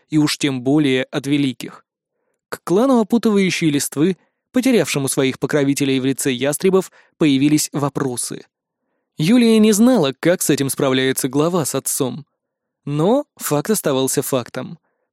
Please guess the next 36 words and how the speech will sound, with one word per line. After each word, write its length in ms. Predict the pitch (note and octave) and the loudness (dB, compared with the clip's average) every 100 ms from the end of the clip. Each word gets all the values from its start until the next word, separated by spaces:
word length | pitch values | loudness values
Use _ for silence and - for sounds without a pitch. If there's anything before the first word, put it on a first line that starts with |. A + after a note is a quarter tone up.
| - | -8
Пока 260 | C#3 C#3+ | -4 -2
опутывающая 680 | C3 C#3+ C3+ C3+ C3 B2+ C3+ | -2 -2 0 2 2 2 0
листва 360 | C3 C3 - C3 | -2 -2 -2 0
была 220 | C3+ C#3 | 0 -2
независимым 600 | C#3 C#3 D3 C3 - B2+ B2+ | -2 -2 0 -2 -4 -6 -4
кланом 460 | E3+ G3 D3 E3 - _ _ | -2 0 -4 -8 -20 _ _
и 120 | D#3 | 0
даже 240 | F3+ A#3 G#3+ | 2 2 0
сохраняла 580 | G#3+ F#3 D#3+ D#3 E3+ | 0 -2 0 0 0
свой 220 | D#3+ D3+ C#3+ | 0 0 2
возросший 540 | C3+ C3 C3 - B2+ | 0 0 -2 -2 -6
статус 400 | - D3+ F3+ F3 | -4 -2 -2 -4
в 100 | E3 | -4
городе 380 | C3 B2+ A#2+ - | -4 -4 -6 -8
М. 300 | C#3 A#2 - _ _ _ _ _ _ - | -10 -10 -14 _ _ _ _ _ _ -2
Весь 280 | F3 C4+ A3 | 0 2 2
вопрос 340 | G#3 B3 A#3 | 2 2 2
заключался 600 | F#3+ F3 F3+ G#3+ G3+ F3 | 0 0 0 2 0 -2
в 80 | - | -2
том, 260 | A3 A3 E3 | 0 0 0
как 280 | D#3 C#3+ | -2 -2
долго 320 | C3 D#3 E3+ C3+ | -2 -2 0 -2
это 220 | C3 C#3 | -2 -2
могло 300 | B2+ B2+ B2+ | -2 -4 -2
продолжаться. 840 | C#3+ C3+ C3 C3+ B2+ - - G2+ _ _ _ _ _ _ _ _ | -2 -2 -4 -4 -6 -8 -10 -12 _ _ _ _ _ _ _ _
Судя 300 | - D3 C#3 | -2 -2 0
по 100 | C#3+ | -2
тем 180 | D3 C3+ | -2 -2
оговоркам, 480 | C3 C3 C3+ D3 | -2 0 0 -2
что 160 | C3 D3 | -4 -4
допускал 440 | C3+ C#3+ - C#3+ | -2 -4 -2 -2
отец 280 | C3+ D3+ C#3+ | -2 -4 -4
во 100 | D3 | -2
время 220 | C3+ C3+ | -2 -2
личных 380 | C3+ C#3 D3+ B2 | -2 -4 -4 -6
бесед, 360 | C3+ - F#3 | -6 -2 -4